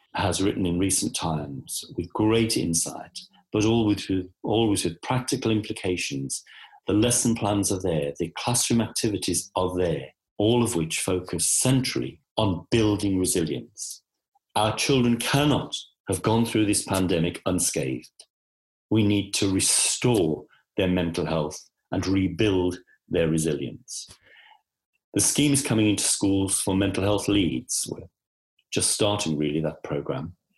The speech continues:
But again, Tina Ray with two colleagues has put together a wellbeing toolkit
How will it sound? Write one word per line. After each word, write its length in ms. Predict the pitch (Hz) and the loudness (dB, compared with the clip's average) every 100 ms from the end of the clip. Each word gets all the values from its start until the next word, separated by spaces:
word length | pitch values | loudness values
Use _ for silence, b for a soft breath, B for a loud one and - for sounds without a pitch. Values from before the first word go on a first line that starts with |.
| _ _ _ _ | _ _ _ _
But 100 | - | -2
again, 260 | 98 104 107 | 0 2 0
Tina 300 | - 107 98 | 2 2 2
Ray 220 | 92 92 | 2 2
with 140 | 92 90 | 2 0
two 200 | - 98 | -2 -2
colleagues 520 | - 95 95 92 - B B - | 0 0 0 -2 -8 B B -6
has 140 | 104 | -4
put 240 | - 117 - | -2 -4 -2
together 400 | 107 110 95 87 | 0 0 2 2
a 80 | |
wellbeing 460 | 87 98 90 92 95 | 2 2 2 0 0
toolkit 640 | - 104 98 - - - | 0 0 0 -2 -6 -6